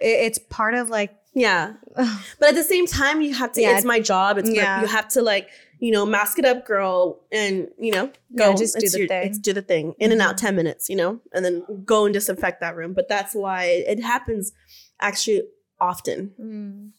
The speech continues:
Speaker 2: Yeah. But you just keep it professional, you know? You have to thank, shout out to my assistant because she's the one that's cleaning
Speaker 1: Yeah.
Speaker 2: it. I had a client, literally, I'm gonna tell this. This is another horror story.
Speaker 1: Mm-hmm.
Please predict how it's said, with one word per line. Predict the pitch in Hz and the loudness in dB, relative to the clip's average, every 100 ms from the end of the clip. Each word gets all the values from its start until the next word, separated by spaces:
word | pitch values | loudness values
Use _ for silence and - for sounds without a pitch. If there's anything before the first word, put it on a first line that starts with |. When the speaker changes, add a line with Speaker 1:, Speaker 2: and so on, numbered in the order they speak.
| - | -4
Speaker 2:
Yeah. | 185 - - _ _ _ - - _ - | -2 -2 -8 _ _ _ -20 -20 _ 2
But | 214 214 | 4 4
you | 220 | 0
just | 226 - | -4 -8
keep | 220 | -10
it | 190 | -8
professional, | 190 180 180 190 214 165 196 - | -6 -4 -4 -4 -4 -6 -8 -12
you | 196 | -10
know? | 170 180 208 | -8 -8 -10
You | 202 | -6
have | 190 - | -6 -4
to | 202 180 185 _ _ _ _ - - _ _ _ | -2 -2 -4 _ _ _ _ -16 -16 _ _ _
thank, | - 220 214 | 0 0 0
shout | - 208 | 0 0
out | 208 | 0
to | 226 | -4
my | 202 | -4
assistant | 202 202 233 233 214 | -4 -6 -4 -4 -4
because | 196 190 190 | -10 -8 -8
she's | 196 | -6
the | 196 | -4
one | 185 180 | -4 -4
that's | 185 | -6
cleaning | - 180 196 | -2 0 0
Speaker 1:
Yeah. | 175 202 | -2 -4
Speaker 2:
it. | - | -8
I | 202 | -4
had | 180 | -4
a | |
client, | 196 - 185 185 185 180 | -4 -4 -4 -4 -6 -4
literally, | 190 202 170 | -2 0 0
I'm | 170 | -2
gonna | 180 | -4
tell | 196 170 | -6 -6
this. | 170 175 | -6 -4
This | 254 | -2
is | 277 | 0
another | 226 214 254 | 2 2 0
horror | 190 175 | -2 -4
story. | - 160 240 | -4 -4 -2
Speaker 1:
Mm-hmm. | 247 247 214 214 | 0 0 -2 -6